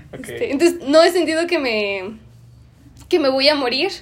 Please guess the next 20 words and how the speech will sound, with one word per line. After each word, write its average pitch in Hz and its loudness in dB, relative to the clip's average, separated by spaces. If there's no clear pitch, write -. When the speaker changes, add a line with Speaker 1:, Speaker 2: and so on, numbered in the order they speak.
Speaker 2:
pero 302 2
cuando 285 4
siento 302 0
algo, 277 2
sí 294 -8
digo 254 -10
de 254 -10
que, - -14
"No 339 0
mames, 262 0
ya 262 2
sáquenme 330 2
de 381 4
aquí, 302 2
por 359 2
favor". 302 -2
<laughs> - -20
Y, 208 -10
y 220 -6
ya. 190 -6